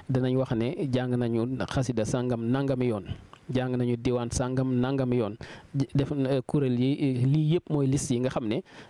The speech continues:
moom la xasida yi ci pénc yëpp ak ci biir dëkk bi, lii mooy limu xasida yi nga xam ne jàng nañ ko, mu doon ab téere boo xam ne dinañ ko mën a nos.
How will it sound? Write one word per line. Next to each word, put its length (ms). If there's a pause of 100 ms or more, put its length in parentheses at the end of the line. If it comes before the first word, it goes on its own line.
moom 260
la 60
xasida 440
yi 180
ci 140
pénc 380
yëpp 280
ak 140
ci 100
biir 120
dëkk 200
bi, 220
lii 260
mooy 180
limu 280
xasida 220
yi 80
nga 80
xam 160
ne 120
jàng 240
nañ 140
ko, 200 (140)
mu 120
doon 140
ab 160
téere 200
boo 140
xam 140
ne 80
dinañ 180
ko 100
mën 120
a 40
nos. 280